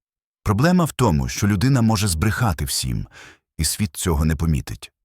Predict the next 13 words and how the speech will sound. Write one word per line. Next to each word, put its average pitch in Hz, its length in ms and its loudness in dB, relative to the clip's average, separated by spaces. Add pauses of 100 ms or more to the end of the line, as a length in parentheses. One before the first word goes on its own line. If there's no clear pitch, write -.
(460)
Але 80 200 0
коли 92 260 0
вона 98 240 0
зраджує 76 540 0
власну 98 460 0
обіцянку, 87 680 -2 (360)
це - 140 0
не 139 120 4
бачить 107 420 0
ніхто, 143 500 0 (280)
крім 104 320 4
неї 98 300 2
самої. 64 640 0